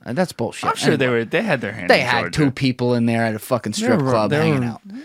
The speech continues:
Speaker 2: were
Speaker 1: Anyway.
Speaker 2: taking bets.
Speaker 1: According to the Times, this is not the first time Willis has sought rico charges. No, there was a por-, fuck. Oh, here it is. This is what I want. The fifty-six count indictment claims that Y S L members were involved in murder,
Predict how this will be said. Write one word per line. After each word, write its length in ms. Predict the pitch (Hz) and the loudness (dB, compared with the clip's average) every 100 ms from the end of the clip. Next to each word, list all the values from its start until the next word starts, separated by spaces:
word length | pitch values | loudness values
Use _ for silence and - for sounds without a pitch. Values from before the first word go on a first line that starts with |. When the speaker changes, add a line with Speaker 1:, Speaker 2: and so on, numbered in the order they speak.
| 339 339 277 | -16 -12 -6
Speaker 2:
were 120 | 131 | 0
Speaker 1:
Anyway. 400 | 123 101 73 - | 0 -2 -8 -8
Speaker 2:
taking 320 | - 120 98 | -4 -4 -2
bets. 300 | 95 101 - - | 0 -2 0 -2
Speaker 1:
According 500 | 147 - 226 214 185 | 0 4 6 6 2
to 100 | 165 | 0
the 100 | 131 | 0
Times, 480 | 135 120 120 113 | 0 2 2 0
this 220 | - 120 117 | 0 -2 -2
is 80 | |
not 240 | 127 131 147 | 0 0 0
the 80 | 127 | -4
first 340 | - 127 - | 0 0 0
time 280 | 123 117 110 | 0 2 2
Willis 340 | 117 117 117 | 2 0 0
has 100 | 107 | -4
sought 340 | - 107 101 85 | -2 0 -2 0
rico 340 | 165 156 110 | 0 2 -2
charges. 460 | - 98 95 101 - - - | -2 -4 -4 -8 -10 -16 -10
No, 200 | 165 160 | -4 -4
there 120 | 123 156 | -4 -4
was 160 | 175 | -4
a 60 | 180 | -6
por-, 280 | - - - | -8 -10 -10
fuck. 440 | - - 143 - - _ _ _ - | -8 -6 -6 -10 -20 _ _ _ 0
Oh, 140 | 143 | 2
here 160 | 143 143 | 4 2
it 80 | |
is. 160 | 107 - | 0 -6
This 220 | - 113 | -6 -6
is 40 | 107 | -6
what 100 | 87 | -10
I 40 | |
want. 240 | 85 - | -14 -16
The 80 | - | -14
fifty-six 640 | 127 208 208 202 - 175 | -2 0 0 -2 -2 -4
count 260 | - 160 156 | 0 0 2
indictment 460 | 139 135 117 127 120 | 2 2 2 -2 -2
claims 340 | 135 127 120 | 0 0 0
that 120 | - | -2
Y 260 | 117 127 156 | 2 2 2
S 160 | 156 | 2
L 160 | 147 135 | 0 2
members 360 | 131 127 127 120 | 0 0 0 0
were 140 | 120 | -2
involved 340 | 117 117 113 | 2 2 2
in 140 | 110 104 | 0 -2
murder, 500 | 110 139 185 233 | 2 2 2 0